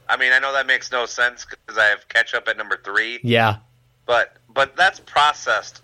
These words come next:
Speaker 1: tomatoes with a shitload of sugar. Salsa, like, especially organic salsa, as you know, is a lot more of the real fresh stuff, and I'm, I'm just not the biggest fan.
Speaker 2: You don't like chips and salsa?
Speaker 1: I'm more of a chips and guac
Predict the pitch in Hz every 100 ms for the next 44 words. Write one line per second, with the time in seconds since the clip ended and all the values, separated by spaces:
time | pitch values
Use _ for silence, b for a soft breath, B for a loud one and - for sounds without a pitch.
0 | - 110 107 98 92 90 87 92 - 98
1 | 143 139 117 117 104 - 117 95 80 80
2 | - _ _ _ _ - - - - 151
3 | 170 190 - 147 131 127 123 - - 143
4 | 135 117 113 117 123 117 - 104 98 113
5 | 104 117 104 110 120 104 101 _ _ _
6 | _ _ _ _ - 92 117 120 120 120
7 | 120 117 104 101 98 120 117 110 - 120
8 | - - 101 - 98 101 104 127 120 -
9 | 117 - 107 92 - 110 104 - _ _
10 | - 139 180 180 156 139 - 147 143 120
11 | 123 139 311 302 _ _ _ _ _ -
12 | 151 180 202 147 131 - - - 160 -
13 | 127 101 104 113 117